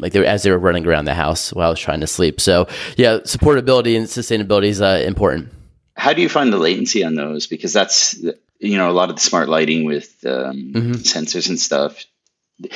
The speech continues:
Speaker 2: you know, a half a second or a second may not seem like a lot, but it is when you walk into a room, right?
Speaker 1: It, it's
Speaker 2: Yeah.
Speaker 1: not even that. It, it is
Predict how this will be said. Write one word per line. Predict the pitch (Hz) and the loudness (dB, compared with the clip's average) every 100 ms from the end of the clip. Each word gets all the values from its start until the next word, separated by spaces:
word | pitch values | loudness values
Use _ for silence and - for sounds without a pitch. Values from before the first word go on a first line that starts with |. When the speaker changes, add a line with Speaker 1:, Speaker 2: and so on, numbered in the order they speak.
| - - | -10 -2
Speaker 2:
you | 104 | 0
know, | 82 65 67 - | 0 -2 -2 -4
a | |
half | - 101 98 | -2 -2 0
a | 117 | 0
second | - 98 110 | 2 0 0
or | 82 | 0
a | |
second | - 80 92 76 | 0 0 -2 -4
may | 73 | 0
not | 76 - | -2 -2
seem | 80 73 | -6 -4
like | 69 69 | -6 -4
a | 87 | -2
lot, | 107 - | -2 -2
but | 80 | -4
it | 76 | -4
is | 78 85 | -4 -6
when | 82 | -8
you | 76 | -8
walk | 62 - | -8 -10
into | - - | -18 -16
a | |
room, | 62 62 123 135 _ _ _ _ | -16 -12 -12 -14 _ _ _ _
right? | - 80 | -8 -2
Speaker 1:
It, | 113 107 | 0 0
it's | 113 - | -4 -4
Speaker 2:
Yeah. | 113 | 0
Speaker 1:
not | 98 104 | 0 2
even | 98 98 | 0 0
that. | 92 85 | 2 2
It, | 82 95 | 2 0
it | 87 95 | 0 0
is | 92 87 | 0 0